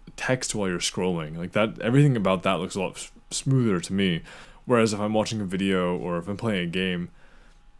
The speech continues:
I notice it a little bit, but it's really not, for, I guess for me personally, that's not really where the value is, 'cause a lot of things, a lot of games, they can render it at sixty and still look really good.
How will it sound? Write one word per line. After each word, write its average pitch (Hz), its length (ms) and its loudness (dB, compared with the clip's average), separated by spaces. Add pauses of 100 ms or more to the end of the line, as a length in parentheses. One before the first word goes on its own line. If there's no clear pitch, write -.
(240)
I 180 100 4
notice 135 360 4
it 113 120 4
a 98 40 -2
little 127 240 0
bit, 101 140 0
but 101 100 -6
it's - 180 -4
really 151 180 6
not, 107 340 0 (720)
for, 156 240 0 (140)
I 143 80 4
guess 135 160 2
for 127 120 -2
me 127 160 0
personally, 107 400 -2
that's 98 340 -2
not 101 140 -2
really 107 160 0
where 104 100 0
the 90 80 -2
value 85 420 0
is, 80 240 -6
'cause - 180 -10
a 104 40 -2
lot 110 160 6
of 101 100 2
things, 98 300 -2 (460)
a 160 40 -2
lot 180 120 2
of 135 100 -4
games, 131 380 -2
they 110 80 -8
can 113 160 0
render 113 240 6
it 82 140 -4 (140)
at 98 140 -4
sixty 110 460 -2
and 107 120 -2
still 165 200 4
look 110 260 0 (320)
really 143 260 0
good. 90 360 0